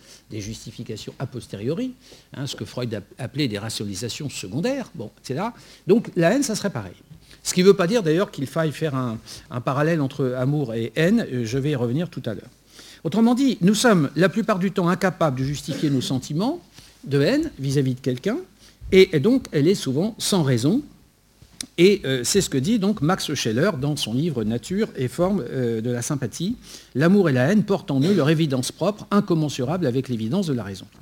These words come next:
Alors, euh, le problème, si vous voulez, c'est que la haine, à ce moment-là, euh, serait une des expressions possibles de, euh, la relation à l'autre. Et ce que, euh, je propose de faire maintenant, c'est de comprendre justement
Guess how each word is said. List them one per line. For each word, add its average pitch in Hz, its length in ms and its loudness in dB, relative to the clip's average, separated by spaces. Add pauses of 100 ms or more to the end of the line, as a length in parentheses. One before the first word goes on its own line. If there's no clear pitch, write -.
(500)
Alors, 165 220 0 (360)
euh, 147 300 4
le 170 200 6
problème, 208 440 2
si - 140 -6
vous 170 120 0
voulez, 196 240 2
c'est - 200 0
que 160 260 2 (1000)
la 170 240 2
haine, 277 300 4 (240)
à 156 80 -4
ce 185 120 -4
moment-là, 196 600 2
euh, 139 300 0 (1120)
serait 220 540 4
une 269 160 10
des 190 220 6
expressions 202 680 0 (340)
possibles 233 540 4 (540)
de, 170 400 8 (160)
euh, 123 440 -2
la 131 120 0
relation 170 460 4
à 139 60 4
l'autre. 233 380 2 (480)
Et 165 240 8
ce 226 160 2
que, 233 140 2
euh, 151 680 6
je 143 140 4
propose 175 400 4
de 156 100 2
faire 139 220 -2
maintenant, 143 320 -2
c'est 196 160 -2
de 190 80 2
comprendre 202 400 -2
justement 160 460 -6